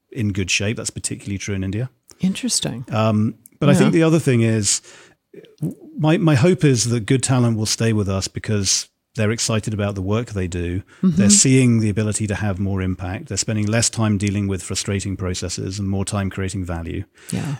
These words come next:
Speaker 1: And importantly, and this is an area that I think we've made some progress, but we have further to go.
Speaker 2: Mm-hmm.
Speaker 1: We're able to sketch a career path for them that shows them where they're going,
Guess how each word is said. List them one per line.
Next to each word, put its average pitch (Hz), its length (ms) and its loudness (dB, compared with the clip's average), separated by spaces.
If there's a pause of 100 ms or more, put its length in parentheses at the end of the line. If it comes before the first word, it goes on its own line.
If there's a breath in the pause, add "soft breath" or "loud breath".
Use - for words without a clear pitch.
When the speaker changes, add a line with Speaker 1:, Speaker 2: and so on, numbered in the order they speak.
(100)
Speaker 1:
And 135 180 4
importantly, 135 640 2
and 117 100 4
this 143 140 4
is 139 80 0
an 139 80 6
area 123 260 6
that 113 100 0
I 117 40 -2
think 123 220 -4
we've 104 140 -2
made 107 300 0 (200)
some 143 380 4
progress, 127 580 2
but - 200 -6
we 107 80 -2
have 104 120 -4
further 101 300 -4
to 101 100 -10
go. 107 440 -6 (340)
Speaker 2:
Mm-hmm. 185 240 0 (240)
Speaker 1:
We're 127 140 4
able 170 200 2
to 139 100 0
sketch - 440 2
a 110 40 -6
career 117 340 0
path 95 300 -6
for 82 280 -8
them 85 240 -12 (580 soft breath)
that 135 120 -4
shows 135 340 2
them 120 140 2
where 117 220 0
they're 104 140 -2
going, 98 560 -2